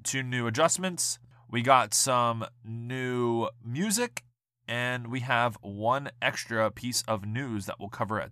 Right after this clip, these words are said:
the, uh, close to the end. So jumping right into it, I know we talked about Yelan, or is it Yelan? I think it's Yelan, 'cause I was calling her Yelan, but it's,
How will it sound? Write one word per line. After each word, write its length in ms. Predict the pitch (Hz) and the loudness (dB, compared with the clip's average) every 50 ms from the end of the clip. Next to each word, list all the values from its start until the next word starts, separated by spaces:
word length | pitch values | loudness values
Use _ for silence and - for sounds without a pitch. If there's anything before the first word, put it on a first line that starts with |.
| - - | -12 -20
the, 480 | - 85 90 82 67 65 60 57 - - - | -16 -14 -14 -12 -12 -12 -14 -14 -14 -10 -6
uh, 200 | 98 92 87 87 | -6 -6 -6 -6
close 260 | - - 190 - - | -4 -4 -2 -2 -2
to 60 | 131 | -4
the 160 | 117 117 107 | -4 -6 -6
end. 280 | 98 90 87 - - - _ _ _ _ _ _ _ _ _ _ _ _ _ _ _ _ _ - | -6 -8 -10 -14 -20 -20 _ _ _ _ _ _ _ _ _ _ _ _ _ _ _ _ _ -10
So 120 | - 120 | -6 0
jumping 260 | 110 175 180 196 185 | 2 2 2 2 4
right 160 | 180 180 180 | 4 4 4
into 200 | 185 190 175 170 | 4 2 2 4
it, 160 | 151 123 - - _ _ _ _ _ _ _ _ _ _ - | 2 2 0 -2 _ _ _ _ _ _ _ _ _ _ -4
I 80 | - 123 | 0 2
know 140 | 143 147 147 | 4 4 4
we 100 | 151 135 | 4 4
talked 240 | - 156 151 - | 6 6 6 6
about 400 | 151 139 147 143 139 135 - - - - | 6 8 12 12 12 12 10 6 -4 -4
Yelan, 600 | 127 127 127 127 131 135 135 131 131 135 135 - - - _ _ _ _ - | -4 -2 0 0 0 2 2 0 0 -2 -4 -10 -14 -16 _ _ _ _ 0
or 260 | 113 113 113 110 - - | 2 2 4 2 0 -2
is 120 | 123 123 151 | -4 -6 -4
it 120 | - 135 | -4 -2
Yelan? 460 | 127 120 113 113 117 135 147 165 165 - | -2 -2 0 0 0 0 0 0 0 -2
I 60 | 113 | -4
think 200 | - 175 170 190 | -4 -6 -6 -6
it's 140 | 175 - - | -6 -4 -4
Yelan, 540 | 127 110 107 110 107 98 95 95 92 92 - - _ _ _ _ _ _ - | -4 -2 -2 0 0 0 0 -2 -4 -8 -14 -18 _ _ _ _ _ _ -4
'cause 320 | - 117 101 87 - - - | -2 -2 0 -2 -4 -4 0
I 120 | - 110 113 | 4 4 4
was 240 | 113 123 131 127 - | 6 6 4 4 4
calling 300 | - 127 123 123 123 117 | 2 2 2 2 0 -2
her 100 | 113 107 | -2 -2
Yelan, 540 | 101 104 101 101 104 98 98 95 95 95 | -2 -2 0 0 0 0 0 0 -2 -4
but 160 | 98 101 - - | -4 -4 -4 -4
it's, 200 | 117 113 - | -4 -4 -4